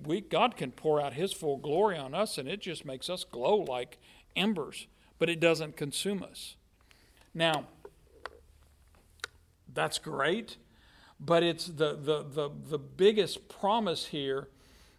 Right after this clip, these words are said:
is that in verse six of Ephesians three, that the Gentiles should be fellow heirs of the same body and partakers of his promise in Christ through the gospel.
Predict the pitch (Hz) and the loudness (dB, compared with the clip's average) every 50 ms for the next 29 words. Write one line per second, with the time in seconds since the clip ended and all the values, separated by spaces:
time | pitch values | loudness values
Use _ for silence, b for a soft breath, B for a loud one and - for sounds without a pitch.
0 | b b _ - 165 165 165 156 131 143 156 156 147 147 147 - 156 151 151 139 | b b _ 0 2 2 2 2 0 0 2 2 2 2 0 -2 -4 -4 -4 -2
1 | 143 156 151 143 143 - - - 196 208 208 208 - - 165 139 135 139 147 135 | 0 2 2 2 2 -2 0 2 2 2 2 0 -4 -4 -4 -4 -4 -4 -6 -6
2 | - 165 147 139 135 127 135 123 123 - - - 160 147 143 139 143 143 - b | -4 -4 -4 -4 -4 -8 -10 -10 -10 -10 -8 -6 -6 -4 -4 -6 -8 -10 -14 b
3 | b b b b b b b b b b b b b b _ _ _ 147 135 160 | b b b b b b b b b b b b b b _ _ _ -2 2 2
4 | 165 180 185 156 160 156 147 135 117 123 156 180 208 240 240 - - - - 180 | 2 2 0 -2 -4 -4 -4 -6 -4 0 2 2 4 2 2 -2 -4 -8 -6 -4
5 | 156 156 156 151 156 156 147 - - - - - - 196 185 190 196 185 170 156 | -2 0 2 2 0 0 -2 -4 -6 -6 -6 -2 2 2 4 4 2 0 -2 -8
6 | 143 - 175 175 165 165 160 - - - - 160 160 165 170 170 170 170 170 - | -10 -8 -6 -6 -4 -6 -6 -10 -12 -4 0 4 4 6 6 4 4 2 0 -4
7 | - 151 151 147 143 139 139 143 139 131 143 135 135 135 - 151 135 - - - | -2 0 2 4 4 4 2 0 0 -2 -4 -6 -6 -6 -8 -8 -6 -6 -6 -2
8 | - 170 185 190 190 170 147 147 139 139 135 139 147 - 131 135 135 135 - - | -2 0 0 0 -2 0 2 2 4 4 4 2 0 -2 -4 -6 -6 -6 -4 -4
9 | 143 139 135 - - 185 190 190 190 190 175 160 156 165 160 139 139 175 160 - | -4 -4 -4 -4 -2 0 0 0 0 -2 -4 -2 -2 -4 -4 -4 -6 -8 -8 -8
10 | - - - - 190 180 202 214 202 175 147 135 - - b b b b b b | -10 -14 -6 0 2 2 4 2 2 0 -4 -6 -6 -10 b b b b b b
11 | b b - - 185 214 226 214 - - - 165 151 147 139 - - - 170 165 | b b -4 0 0 2 0 0 -2 0 4 4 4 4 4 0 -2 -2 -2 0
12 | 160 165 160 165 160 160 143 - - 131 120 | 0 0 0 2 0 0 0 -2 -8 -10 -10